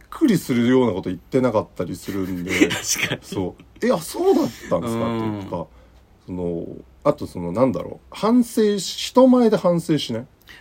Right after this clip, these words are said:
Speaker 2: あー、なるほどね。
Speaker 1: なんかね、「あ、あれ、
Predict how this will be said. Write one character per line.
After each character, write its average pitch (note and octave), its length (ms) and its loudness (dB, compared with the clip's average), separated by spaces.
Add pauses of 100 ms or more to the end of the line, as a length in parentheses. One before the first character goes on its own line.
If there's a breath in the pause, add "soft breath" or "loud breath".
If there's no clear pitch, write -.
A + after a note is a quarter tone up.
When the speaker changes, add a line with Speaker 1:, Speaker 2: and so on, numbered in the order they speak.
(160 loud breath)
Speaker 2:
あ G2+ 920 -12 (680 loud breath)
ー、 A2 40 -8
な A2 60 -2
る G2 60 -2
ほ F#2 60 0
ど - 40 0
ね。 F#2 80 -4
Speaker 1:
な - 0 -
ん - 20 -14
か - 60 -14
ね、 - 40 -16 (440 loud breath)
「あ、 A#2 60 -6
あ A2 40 -2
れ、 A#2+ 320 0